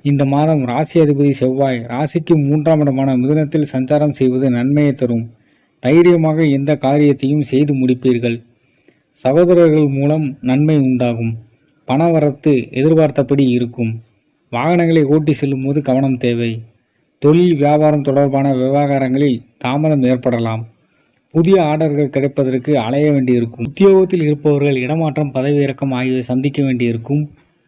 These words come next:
குடும்பத்தில் இருப்பவர்களுடன் மனஸ்தாபம் ஏற்பட்டு நீங்கும். கணவன் மனைவிக்கிடையே சுமூக உறவு இருக்க விட்டு கொடுத்து செல்வது நல்லது. பிள்ளைகள் கல்வி அக்கறை காட்டுவீர்கள்.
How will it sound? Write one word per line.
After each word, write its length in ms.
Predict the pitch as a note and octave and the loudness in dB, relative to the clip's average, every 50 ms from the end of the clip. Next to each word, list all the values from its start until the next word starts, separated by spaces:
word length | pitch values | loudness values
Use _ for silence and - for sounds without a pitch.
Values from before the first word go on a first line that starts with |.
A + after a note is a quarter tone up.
| _ - | _ -2
குடும்பத்தில் 480 | E3 E3 F3+ F3+ F3 F3+ F3+ F#3 F3 D#3 | 0 0 2 2 2 0 2 2 2 2
இருப்பவர்களுடன் 680 | D3 D3 D#3+ D3+ D#3+ D#3 D3+ C#3 C3+ C3+ C#3 C#3 B2+ | 2 2 2 2 2 2 2 2 0 -2 -2 -2 -4
மனஸ்தாபம் 720 | A#2+ A2 A2+ B2+ D3+ D#3 - - D3 C#3 C3+ C3+ C3 B2 A#2+ | -4 -6 -6 -6 -6 -6 -6 -4 -2 -2 -2 -2 -4 -4 -4
ஏற்பட்டு 420 | A#2+ B2+ B2+ B2 - C3 B2 - C3 | -4 -6 -6 -6 -8 -8 -6 -4 -4
நீங்கும். 380 | A#2+ A#2+ A#2+ B2 B2 A#2+ C3+ C#3 C#3 - | -4 -2 -2 -4 -4 -4 -6 -8 -8 -8
கணவன் 380 | - - C3 D3+ E3+ F3 E3+ D#3+ D3+ | -4 -2 0 0 2 2 2 2 2
மனைவிக்கிடையே 640 | C#3+ D3 D3+ D#3 D#3 D3+ - C#3 C#3 C3+ C3+ C3+ C3 A#2 A#2 B2 | 2 2 2 2 0 0 0 0 0 2 2 0 0 -2 -6 -8
சுமூக 440 | A2+ - - E3 E3+ F3+ F3+ F#3+ F3 | -12 -6 -2 0 2 2 4 4 4
உறவு 300 | D#3 D3 D3 D3 C#3 C3+ | 4 4 4 4 4 4
இருக்க 260 | C3 C3+ B2+ B2 - C#3 B2+ A#2+ A2 A#2 - | 4 2 0 0 0 0 0 0 -2 -4 -4
விட்டு 240 | C#3 D3+ C#3 E3 F#3+ | -4 -2 0 0 0
கொடுத்து 340 | D#3+ E3+ E3 E3 D3+ - D#3+ | 2 2 2 2 0 -2 -6
செல்வது 420 | - - C3+ C3 C3 C#3 C3 D3+ C#3+ | -4 -4 -2 -2 -2 -2 0 0 0
நல்லது. 400 | C3 B2 A#2+ A#2+ A#2+ A#2 B2+ C3+ D#3 - _ _ _ _ _ _ _ _ _ _ - | 0 0 0 0 -2 -2 -2 -4 -4 -8 _ _ _ _ _ _ _ _ _ _ -2
பிள்ளைகள் 400 | D#3+ E3 E3+ F3 F3 E3+ F3 F3 | 0 2 4 4 4 4 4 2
கல்வி 360 | - - C#3+ C#3+ D#3 D#3 D3+ C#3+ | 2 0 0 0 0 0 0 0
அக்கறை 360 | C3 B2 - - D3+ D#3 D3 | -2 -2 -2 -2 0 0 0
காட்டுவீர்கள். 640 | D3 C#3 C3 A#2+ B2+ A#2+ A#2+ A#2+ A#2+ A#2 C3+ C#3+ D#3 | 0 -2 -4 -2 -2 -2 -2 -2 -2 -2 -2 -4 -4